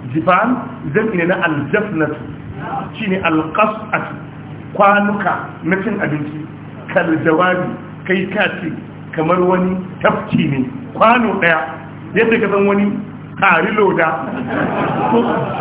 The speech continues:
kwanon abincin jinnu ne ba. Aljanu ne za su yi masu ba. Ai, ka sa ne. Eh, eh, aljawab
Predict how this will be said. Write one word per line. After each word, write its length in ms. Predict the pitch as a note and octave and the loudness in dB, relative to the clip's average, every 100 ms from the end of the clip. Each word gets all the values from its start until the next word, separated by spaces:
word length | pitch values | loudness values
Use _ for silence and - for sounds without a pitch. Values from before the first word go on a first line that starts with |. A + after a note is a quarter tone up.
| G3+ C#4 - D4+ | -2 0 0 2
kwanon 320 | C#4+ D4 C4 - | 4 4 2 0
abincin 380 | F#3 A3+ A3+ A3+ | 0 2 2 4
jinnu 240 | A#3 A3+ | 4 4
ne 100 | F3 | 4
ba. 100 | F3 - - C#4 C4+ D#4 C#4 - C4+ - G#3 - A#3+ G#3+ | 0 -4 -8 -4 0 2 0 -2 -2 -2 -2 -2 -2 0
Aljanu 340 | F#3+ G#3+ A#3 | 2 4 4
ne 100 | B3+ | 4
za 100 | A3+ A3+ | 4 0
su 60 | G#3 | 0
yi 60 | |
masu 240 | G3+ G3+ G3+ | 0 2 2
ba. 100 | F#3 - - | 2 0 0
Ai, 100 | - - | 0 0
ka 100 | - | -2
sa 180 | - - | 0 -2
ne. 920 | - - - - D#3+ D#3 D#3 C#3 B2+ - - - - - - - - | -2 -4 -6 -4 -2 0 0 0 -2 -4 -6 -8 -10 -10 -10 -10 -6
Eh, 340 | E3+ D#3+ C#3+ - - G#3 D#3+ F3 D3+ D3+ - - - - | 2 2 2 -2 -6 -10 -10 -10 -10 -8 -10 -12 -12 -4
eh, 300 | D#3 D3+ D3 C3+ - - - - | 2 2 2 -2 -6 -10 -8 0
aljawab 560 | F#3 F3+ F#3+ G3+ C4 | 0 4 6 6 6